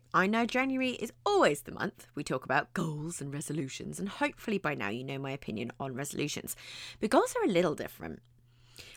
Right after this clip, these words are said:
I also did an episode a while ago about how to set goals that actually work for you,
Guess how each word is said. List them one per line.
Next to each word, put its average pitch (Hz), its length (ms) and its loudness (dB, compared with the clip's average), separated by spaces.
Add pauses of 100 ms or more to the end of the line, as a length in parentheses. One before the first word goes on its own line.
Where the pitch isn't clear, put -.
I 185 100 6
also 262 240 4
did 208 380 2
an 160 200 2
episode 156 400 -4
a 147 80 -4
while 151 300 -2
ago 139 440 -2
about 143 420 -2
how 180 400 0
to 233 160 -8
set - 320 -4
goals 151 280 -4
that - 160 -6 (120)
actually 156 480 -4
work 147 360 -4
for 143 300 -6
you, 147 540 -2